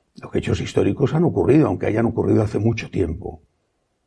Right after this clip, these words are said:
Si Cristo resucitó, es que hay vida eterna. La mayor noticia, la mejor noticia en la historia de la humanidad. Hay vida eterna.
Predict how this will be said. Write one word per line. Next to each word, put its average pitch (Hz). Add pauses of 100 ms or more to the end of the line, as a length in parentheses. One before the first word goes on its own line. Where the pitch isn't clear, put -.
(1400)
Si 110
Cristo 117
resucitó, - (840)
es -
que -
hay 71
vida 85
eterna. - (1120)
La 113
mayor 101
noticia, - (120)
la 101
mejor 104
noticia 95
en 90
la 82
historia 85
de -
la 85
humanidad. - (600)
Hay 87
vida 82
eterna. -